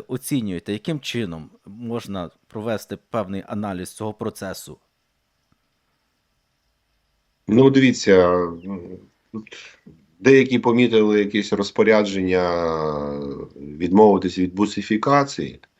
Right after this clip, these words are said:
Speaker 2: і це теж пов'язують з, е, підготовкою до виборів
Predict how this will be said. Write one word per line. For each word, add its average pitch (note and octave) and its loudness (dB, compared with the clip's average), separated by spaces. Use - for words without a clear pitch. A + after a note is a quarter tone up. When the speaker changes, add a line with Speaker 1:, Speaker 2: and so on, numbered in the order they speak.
Speaker 2:
і F2+ -2
це F#2 -2
теж F#2+ 2
пов'язують E2+ 0
з, - -16
е, D#2 -4
підготовкою F#2 2
до F#2 0
виборів F#2 0